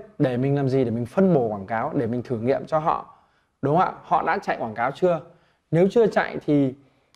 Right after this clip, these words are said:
như thế nào? Nếu chạy rồi thì như thế nào? Fanpage của họ mới hay cũ, mình phải biết, đúng không ạ? Tất cả những cái đấy là một cái nhà quảng cáo như chúng ta đều phải biết. Đấy,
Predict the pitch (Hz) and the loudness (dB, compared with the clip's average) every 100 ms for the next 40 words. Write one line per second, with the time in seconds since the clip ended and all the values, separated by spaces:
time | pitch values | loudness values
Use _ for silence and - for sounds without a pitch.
0 | - 175 175 196 180 131 123 165 - 160 | 0 2 4 2 2 0 0 0 0 -2
1 | 139 139 131 135 156 170 160 113 107 _ | 0 -2 -2 -2 -4 -4 -4 -6 -10 _
2 | _ _ _ - 208 196 185 175 139 123 | _ _ _ 0 0 2 0 0 -2 0
3 | 113 110 135 170 190 175 185 214 208 - | -2 -2 -2 -2 -4 0 2 2 -2 -10
4 | _ _ - 156 156 120 113 196 - - | _ _ -6 -2 -2 -2 2 2 0 -8
5 | _ - 135 185 165 - _ _ _ _ | _ -6 0 0 -2 -8 _ _ _ _
6 | _ _ _ _ - _ - 226 170 156 | _ _ _ _ -20 _ -2 0 2 2
7 | 175 175 185 202 135 131 131 131 180 156 | 4 4 2 -2 -6 -4 -2 -2 0 -2
8 | 113 107 104 113 143 170 147 147 165 147 | -4 -6 -6 -4 -2 0 0 -2 -2 -2
9 | 120 107 101 156 165 - _ _ _ - | -4 -6 -2 -2 -2 -14 _ _ _ -10
10 | 110 139 180 | -2 0 0